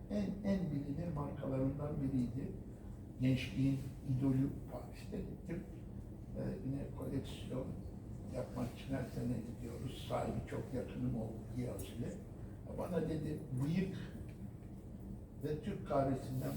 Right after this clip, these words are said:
başka iki tane çok Türk olan şey söyle." dedi. Hiç unutmuyorum. "Ne içersiniz?"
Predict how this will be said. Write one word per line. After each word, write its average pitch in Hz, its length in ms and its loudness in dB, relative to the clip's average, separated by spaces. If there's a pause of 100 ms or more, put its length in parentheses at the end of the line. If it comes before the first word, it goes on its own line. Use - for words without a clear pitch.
başka - 340 0 (320)
iki - 240 -4
tane 147 160 0 (1040)
çok - 300 0
Türk - 280 0
olan 156 280 4
şey 135 240 2 (140)
söyle." 117 200 0
dedi. 104 400 -4 (1120)
Hiç 127 100 4
unutmuyorum. 135 720 -2 (2250)
"Ne 202 140 10
içersiniz?" - 840 4